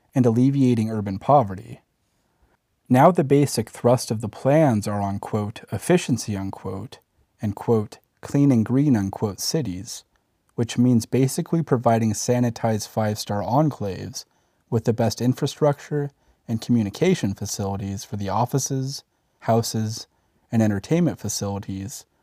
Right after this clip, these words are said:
of the corporate managers and elites, while pushing the urban poor along with their, quote,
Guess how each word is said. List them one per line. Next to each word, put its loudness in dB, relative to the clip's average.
of -4
the 0
corporate 0
managers 0
and -4
elites, -4
while 6
pushing 2
the 4
urban 2
poor 2
along 2
with -2
their, -2
quote, -4